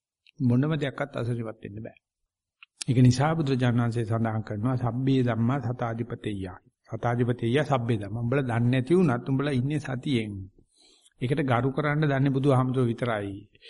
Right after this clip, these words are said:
ඒක ගරු කරන්න දන්නේ නැති නිසා අපි එක එක්කනට ලකුණු දෙදී බලාගෙන ඉන්නවා. නැත්නම් බලන්න උදේ ඉඳලා හැන්ද වෙනකන් අසතියක් කියලා ගන්න නෑ. සතිය තමයි ඉන්නේ. කරත්තයක් රෝදයක් පෙරලෙනකොට කිසිම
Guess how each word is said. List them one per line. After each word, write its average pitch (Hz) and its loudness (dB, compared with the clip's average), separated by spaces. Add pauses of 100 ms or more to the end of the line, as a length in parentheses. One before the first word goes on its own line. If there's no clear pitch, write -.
(140)
ඒක 143 0
ගරු 131 4
කරන්න 139 2
දන්නේ 120 6
නැති 143 4
නිසා 190 2 (520)
අපි 156 -2
එක 147 0
එක්කනට 147 2
ලකුණු 143 0
දෙදී 131 0
බලාගෙන 117 2
ඉන්නවා. 135 0
නැත්නම් 143 -4
බලන්න 143 -2
උදේ 147 0
ඉඳලා 143 0
හැන්ද 143 0
වෙනකන් 147 2 (640)
අසතියක් 214 -4
කියලා 247 0
ගන්න 247 4
නෑ. 226 2 (1000)
සතිය 160 -2
තමයි 190 -4
ඉන්නේ. 123 -6 (1040)
කරත්තයක් 123 0
රෝදයක් 123 4
පෙරලෙනකොට 143 2 (760)
කිසිම 151 0